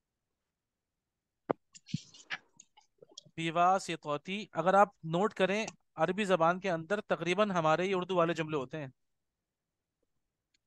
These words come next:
बिवासितती, बिवासिततिल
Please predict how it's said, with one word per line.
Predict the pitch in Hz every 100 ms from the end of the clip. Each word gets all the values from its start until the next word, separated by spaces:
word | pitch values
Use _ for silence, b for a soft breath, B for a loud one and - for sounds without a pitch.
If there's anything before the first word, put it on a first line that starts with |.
| _ -
बिवासितती, | 160 156 165 180 196 - _ - - 165 170 175 - _ _ _ _ _ _ _ 151 151 160 190 _ _ _ _ _ _ _ _ _ _ _ _ _ _ - 165 123 _ -
बिवासिततिल | 165 165 190 208 185 180 180 - 220